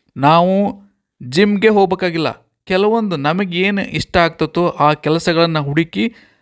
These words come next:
ದೈಹಿಕವಾಗಿ ನಮ್ಮ ದೇಹವನ್ನ ಚಟುವಟಿಕೆಯಿಂದ ಇಟ್ಟು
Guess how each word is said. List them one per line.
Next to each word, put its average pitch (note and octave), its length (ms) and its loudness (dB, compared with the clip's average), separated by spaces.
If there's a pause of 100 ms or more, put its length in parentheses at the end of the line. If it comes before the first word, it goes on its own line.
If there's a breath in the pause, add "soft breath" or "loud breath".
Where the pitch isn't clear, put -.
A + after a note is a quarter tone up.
(280 soft breath)
ದೈಹಿಕವಾಗಿ F3+ 1000 2 (720)
ನಮ್ಮ D#3 300 0 (680)
ದೇಹವನ್ನ F3+ 480 2 (720)
ಚಟುವಟಿಕೆಯಿಂದ F3+ 800 2
ಇಟ್ಟು F#3+ 760 -4